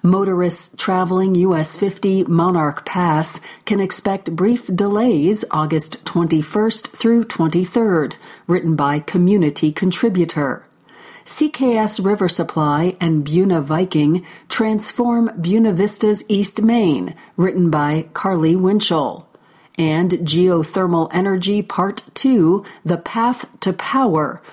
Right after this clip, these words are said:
written by August Toves, and following up with miscellaneous articles.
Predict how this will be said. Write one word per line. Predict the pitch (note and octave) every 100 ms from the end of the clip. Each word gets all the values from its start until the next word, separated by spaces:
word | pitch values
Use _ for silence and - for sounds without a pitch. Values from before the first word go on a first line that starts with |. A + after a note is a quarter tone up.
| -
written | F3 F#3+ F3
by | D#3 D#3+ -
August | G#3 G#3 D#3+ E3+ - - -
Toves, | A#3 G#3+ D#3+ C#3+ - - - - -
and | F3 D3
following | - - E3+ F#3+ G#3 A3+
up | A3 D3+ F#3+
with | F3+ F3+ -
miscellaneous | F#3 G3 - G3+ A3+ C4 E3 D3 E3+ -
articles. | F3 E3+ D#3+ D#3+ D3 C3 A2 - -